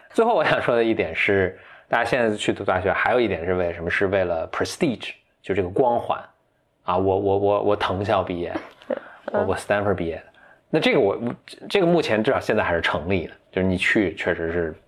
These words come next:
Speaker 1: 有这个，你不去，你做再什么，好像还老缺，多少还觉得缺一块儿什么这种感觉。
Speaker 2: 嗯。
Speaker 1: 对，所以说，但是 again，这是还是说，那你看这个 trend，你看这个走向，嗯，我觉得不知道，比如是不是，比如说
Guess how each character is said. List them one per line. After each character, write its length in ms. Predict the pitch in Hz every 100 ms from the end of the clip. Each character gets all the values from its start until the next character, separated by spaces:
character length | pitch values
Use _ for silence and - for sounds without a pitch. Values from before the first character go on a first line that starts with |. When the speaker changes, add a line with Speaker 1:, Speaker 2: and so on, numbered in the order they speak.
| -
Speaker 1:
有 120 | 90
这 140 | 80 90
个， 60 |
你 120 | 90
不 140 | 90 104
去， 240 | - 117
你 220 | 98 85 85
做 240 | - 95
再 180 | 92 95
什 100 | 85
么， 140 | 87
好 160 | - 85
像 80 | 82
还 160 | -
老 140 | - -
缺， 320 | - 110 101 - _ -
多 140 | 139
少 80 | 139
还 160 | 117
觉 100 | 127
得 80 | 120
缺 260 | 113 - 110
一 20 |
块 120 | 104
儿 160 | 87 80
什 60 |
么 80 | 78
这 60 | 85
种 100 | -
感 180 | 240 240
觉。 60 |
Speaker 2:
嗯。 40 | 240 - - - - - - -
Speaker 1:
对， 120 | 117
所 100 | 110
以 40 |
说， 120 | 104 113 113
但 120 | 143 127
是 120 | 110 - _ -
again， 300 | 113 147 104
这 140 | - 113
是 140 | 104
还 180 | 87 110
是 140 | 131
说， 300 | 104 107 98 -
那 140 | 120
你 260 | 98 90 90
看 240 | 98 - 120
这 60 |
个 80 | 110
trend， 320 | - - - - -
你 80 |
看 120 | 98 117
这 60 |
个 140 | 104 101
走 200 | 80 -
向， 220 | - 101 - _ _ _ _ _ _ _ -
嗯， 160 | 101 98 - -
我 120 | 101
觉 120 | 101 110
得 100 | 113
不 140 | -
知 20 |
道， 140 | 104 104
比 100 | 101
如 60 |
是 180 | - -
不 80 | 117
是， 300 | 117 104 - - - _ _ -
比 80 | 104
如 60 |
说 200 | 104 107